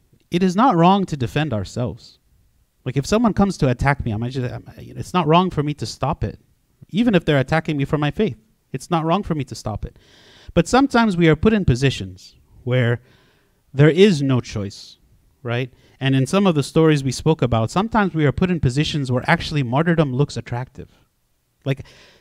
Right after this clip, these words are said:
if we truly see heaven, like, if we truly, like, had this experience of heaven the way that, like, this woman did in the story we talked about with her daughter,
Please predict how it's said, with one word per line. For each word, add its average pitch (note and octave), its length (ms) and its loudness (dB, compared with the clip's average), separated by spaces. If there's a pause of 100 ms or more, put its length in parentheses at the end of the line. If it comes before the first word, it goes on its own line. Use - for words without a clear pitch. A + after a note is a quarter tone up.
(160)
if E3+ 200 4
we B3+ 220 6
truly F3+ 840 2
see - 380 -4
heaven, C#3+ 320 2 (360)
like, B2+ 160 -8
if D3 160 -2
we B3 100 6
truly, A3 340 2
like, C3 180 -2
had E3 220 2
this D#3 160 -2
experience C#3+ 520 0
of A#2 80 -4
heaven C#3 340 0
the C3 80 -2
way C3 180 2
that, A2+ 320 -2
like, A2 140 -10
this A#2+ 180 -8
woman B2+ 260 -6
did B2 200 -2
in A#2 100 -8
the A2 80 -8
story A#2+ 280 -6
we A2 80 -4
talked A#2 260 -6
about A2 240 -6
with G2 120 -8
her A2 100 -8
daughter, F#2 260 -8